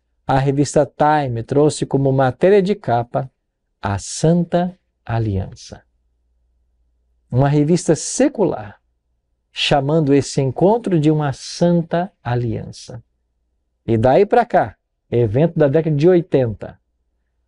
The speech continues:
os laços diplomáticos entre Vaticano e Casa Branca começaram a se estreitar.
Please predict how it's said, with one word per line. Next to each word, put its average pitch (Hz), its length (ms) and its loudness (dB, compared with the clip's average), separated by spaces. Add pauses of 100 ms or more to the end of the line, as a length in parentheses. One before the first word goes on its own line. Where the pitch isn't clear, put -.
(140)
os 113 180 2
laços 147 560 2
diplomáticos 143 1120 -4
entre 127 340 -2
Vaticano 139 600 0
e 147 60 0
Casa 143 320 2
Branca 196 500 0 (300)
começaram 143 640 0
a 120 40 -6
se - 240 -4
estreitar. - 800 -6